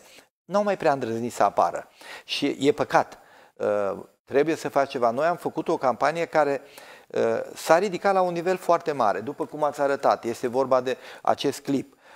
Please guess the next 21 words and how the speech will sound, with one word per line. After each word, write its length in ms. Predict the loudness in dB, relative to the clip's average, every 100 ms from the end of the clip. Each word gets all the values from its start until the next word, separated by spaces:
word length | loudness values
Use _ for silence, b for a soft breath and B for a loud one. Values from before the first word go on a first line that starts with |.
| B
uh, 180 | -4 -4
de 320 | 0 0 2 0
introducere 560 | -2 -2 -2 -2 -4
și 100 | -4
de 100 | -2
prezentare 800 | -2 -2 -2 2 2 2 -2 -8 _
a 220 | -2 0
proiectului. 460 | 0 -2 -2 -2 -4
Avem, 380 | 0 0 0 0
uh, 220 | 0 -2 -6 B B B
avem 360 | -2 0 0 -2
clipuri 520 | -2 -2 0 -4 -4
cu 460 | -6 -4 -2 -2 -4
unele 340 | -2 0 0
personalități, 760 | 2 0 0 0 2 2 0 -2
de 60 |
exemplu 320 | -2 -4 -2 0
Oana 280 | 0 2
Pelea, 540 | 0 2 2 2 -2 -4 B B B -16 -14
trupa 340 | -2 2 4 2
Cargo 680 | 4 2 2 -2 -2 -2